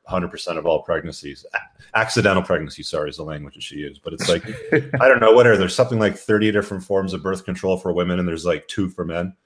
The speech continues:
Speaker 1: maybe three if you count pulling out.
Speaker 2: Yeah.
Speaker 1: Um,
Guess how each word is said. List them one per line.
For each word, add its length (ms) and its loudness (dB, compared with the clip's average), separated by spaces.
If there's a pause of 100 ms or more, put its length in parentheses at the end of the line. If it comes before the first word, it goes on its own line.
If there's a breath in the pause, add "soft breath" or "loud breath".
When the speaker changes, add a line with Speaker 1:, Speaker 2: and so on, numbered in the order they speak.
(180)
Speaker 1:
maybe 220 2
three 340 -2
if 120 -6
you 60 -12
count 280 -4
pulling 280 -4
out. 240 -2 (440 soft breath)
Speaker 2:
Yeah. 220 4
Speaker 1:
Um, 440 2